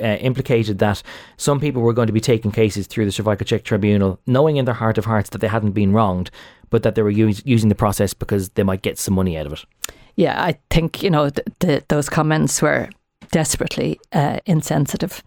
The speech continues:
Speaker 2: They were very ill-judged. I think they're really unfortunate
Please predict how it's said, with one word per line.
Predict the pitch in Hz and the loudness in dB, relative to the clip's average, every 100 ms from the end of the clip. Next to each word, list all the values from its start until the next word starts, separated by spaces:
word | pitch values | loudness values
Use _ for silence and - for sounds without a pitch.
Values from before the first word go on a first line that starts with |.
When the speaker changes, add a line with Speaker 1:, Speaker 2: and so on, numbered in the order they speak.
| _ _ - | _ _ -4
Speaker 2:
They | 151 | 0
were | 139 - | 0 -2
very | 151 - 143 147 151 | -4 -2 0 2 2
ill-judged. | 147 165 156 156 - - - - - - | 0 2 0 0 -6 -10 -12 -18 -18 -6
I | 156 | -2
think | - 156 | -2 0
they're | 143 147 | 0 2
really | 156 147 143 147 | 2 2 4 2
unfortunate | 143 - 160 143 - 175 165 | 2 0 -2 -2 -2 -2 -2